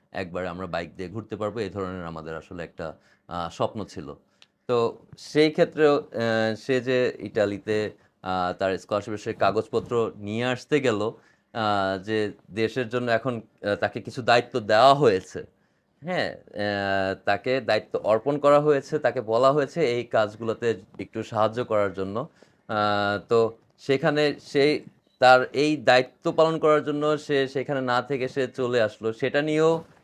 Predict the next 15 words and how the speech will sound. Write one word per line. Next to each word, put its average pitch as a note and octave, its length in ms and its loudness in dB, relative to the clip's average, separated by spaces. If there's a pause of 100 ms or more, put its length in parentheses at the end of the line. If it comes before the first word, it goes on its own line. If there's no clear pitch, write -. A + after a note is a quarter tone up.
আসলে C3+ 360 2
আমাদের A#2+ 340 0
দেশের A#2+ 260 -4
সেই C3 220 0
আহত D3+ 280 4
মানুষরা, C3 600 2 (360)
যাদের G2 560 -4
কথা G2+ 180 -10
বলতেছিলাম, F2+ 640 -8 (320)
সেই A#2 120 -2
আহত B2+ 260 4
মানুষরা C3 340 -4
যখন B2+ 220 -4
কথা A#2+ 280 0
লেখে, A#2+ 340 0